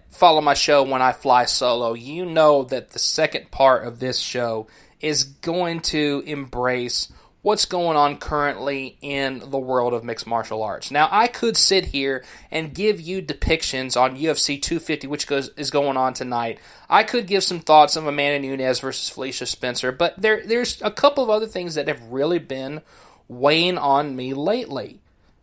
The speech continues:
And I have to kind of address these now at this point. It was, I want to say Wednesday, when You're Welcome with Chael Sonnen came out, and Chael actually gave the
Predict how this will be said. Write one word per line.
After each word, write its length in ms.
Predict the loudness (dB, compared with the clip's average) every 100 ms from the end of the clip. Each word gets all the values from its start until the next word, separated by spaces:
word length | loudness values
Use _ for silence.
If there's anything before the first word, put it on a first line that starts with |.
| _ _ _ -2
And 160 | 2 2
I 80 |
have 300 | 6 6 6
to 100 | 0
kind 320 | -2 2 2 2
of 80 |
address 560 | -2 -4 0 4 4 2
these 340 | -4 -4 -4
now 300 | -2 0 0
at 160 | -2 -6
this 160 | -6 -2
point. 560 | -2 0 -2 -6 -20 _ _ _ _ _ _ _ _ _ -4
It 80 | 0
was, 180 | 2 0 _ _ _
I 140 | 0 4
want 180 | 4 4
to 60 |
say 160 | 4 2
Wednesday, 640 | 0 0 0 0 0 0
when 540 | 0 0 0 0 -4 -10 -16
You're 320 | -6 2 6
Welcome 340 | 8 6 2
with 120 | -2
Chael 240 | 0 2 2
Sonnen 420 | 2 2 2 -2
came 240 | -6 -4
out, 240 | -2 -2 -2
and 220 | -6 -6
Chael 540 | -4 0 2 4 2 -2 -2
actually 360 | 0 0 -6
gave 500 | -4 -4 -2 -6 -8
the 340 | -10 -10 -12